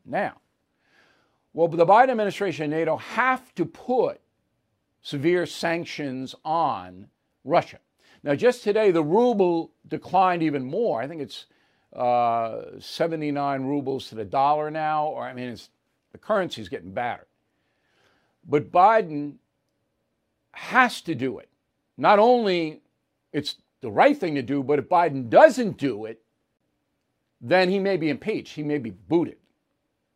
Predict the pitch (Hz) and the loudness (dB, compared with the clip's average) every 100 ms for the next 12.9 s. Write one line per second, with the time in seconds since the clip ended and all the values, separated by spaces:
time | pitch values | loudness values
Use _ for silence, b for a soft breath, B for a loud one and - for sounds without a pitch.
0 | _ _ _ _ - 131 110 165 98 175 | _ _ _ _ -8 -6 -4 -4 2 2
1 | 123 85 120 110 104 123 117 - 131 156 | 0 -4 -14 -10 -10 -4 -4 -2 -2 -2
2 | 180 208 208 208 208 185 208 208 220 233 | -4 -6 -4 -4 -4 -6 -6 -8 -8 -12
3 | 247 - _ _ _ _ _ - 165 - | -12 -18 _ _ _ _ _ -8 -6 -2
4 | 247 254 - - 143 113 104 - _ _ | 0 -2 -6 -4 -4 -4 -12 -14 _ _
5 | _ _ _ _ _ _ _ b b b | _ _ _ _ _ _ _ b b b
6 | b b b 160 175 285 339 220 247 208 | b b b -4 2 2 2 4 4 2
7 | 117 73 - _ _ _ _ _ _ - | -4 -10 -14 _ _ _ _ _ _ -6
8 | 127 156 170 254 220 214 - - 226 220 | -2 -2 -2 -2 -2 -8 -10 -8 -4 -4
9 | 202 165 143 113 170 220 202 143 131 139 | -2 -2 -2 -2 -2 -2 -4 -4 -6 -8
10 | 127 151 151 151 147 147 143 180 196 156 | -4 -2 -2 -4 -6 -4 0 0 0 0
11 | 156 185 156 127 120 135 117 - 131 156 | 0 0 -2 -6 -10 -12 -16 -10 -6 -6
12 | - 123 123 127 190 - 92 78 | -8 -18 -12 -8 -8 -8 -14 -18